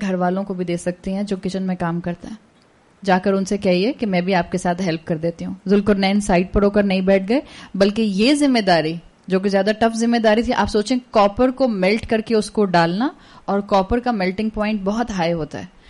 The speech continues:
تو انہوں نے کہا، "یہ ذمہ داری میں خود کروں گا اور میں مول-، مولٹن کاپر جو ہے وہ اس پر ڈالوں گا۔" اب اللہ عالم کہ یہ دیوار جو کھڑی تھی، یہ کیسے کھڑی تھی اور کہاں تک ذوالقرنین اوپر تک گئے اور کیسے انہوں نے اس کے اوپر مولٹن ما-،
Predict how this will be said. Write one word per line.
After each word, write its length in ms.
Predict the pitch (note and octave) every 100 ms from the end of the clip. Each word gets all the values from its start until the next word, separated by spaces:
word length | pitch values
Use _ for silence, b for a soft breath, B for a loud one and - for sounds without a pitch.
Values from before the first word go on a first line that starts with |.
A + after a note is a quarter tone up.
| b -
تو 80 | G3+
انہوں 140 | G#3+
نے 80 | A3+
کہا، 120 | A#3
"یہ 180 | B3 G#3
ذمہ 200 | G3+ G3+
داری 260 | G3 F#3+
میں 140 | G#3+ G#3+
خود 280 | - A3 -
کروں 300 | F#3 F3 G3
گا 160 | C#4+ -
اور 160 | F#3+
میں 120 | G3
مول-، 260 | G3 F#3 F#3+ G3 F#3
مولٹن 500 | F#3+ F#3+ G3+ A#3+ A#3
کاپر 340 | F#3+ F3 G3+
جو 160 | G3+ G3+
ہے 100 | F#3
وہ 120 | F#3
اس 160 | -
پر 80 | F3
ڈالوں 360 | E3 D#3 D3+ D#3
گا۔" 120 | F#3 - B B B
اب 180 | G3+ G#3+
اللہ 200 | G#3+ A#3
عالم 460 | B3+ A#3+ A3 A#3 A#3+ -
کہ 80 | G#3
یہ 120 | G#3
دیوار 420 | G3 F#3+ F#3+ G#3
جو 180 | G3+ G#3
کھڑی 320 | - F#3+ A3
تھی، 140 | G#3+
یہ 120 | G#3 G3
کیسے 320 | F#3+ F#3 A3
کھڑی 260 | A3 G3
تھی 220 | G3 G3+ G3+ B B -
اور 140 | F#3+
کہاں 340 | G3+ G3+ G3+ A3+
تک 380 | A#3 A#3 - G#3
ذوالقرنین 520 | G#3 A3 G#3+ G#3 G#3+
اوپر 260 | G3 F#3 G#3+
تک 240 | G#3+ G3+
گئے 200 | F#3+ G3 G#3
اور 100 | F#3+ F#3
کیسے 400 | A3 G#3 G#3 C4+
انہوں 260 | A#3+ A3 A3
نے 80 | A3
اس 140 | G#3+
کے 80 | G#3+
اوپر 200 | G3+ G#3
مولٹن 480 | G3 F#3 F#3+ G3+ G3+
ما-، 280 | - E3+